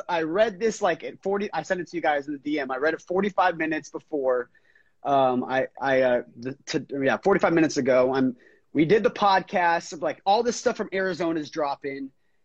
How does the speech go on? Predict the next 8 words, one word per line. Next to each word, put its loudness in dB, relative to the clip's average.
and -4
I'm 0
like, 0
"Man, -4
this -6
is -12
crazy." 0
I 0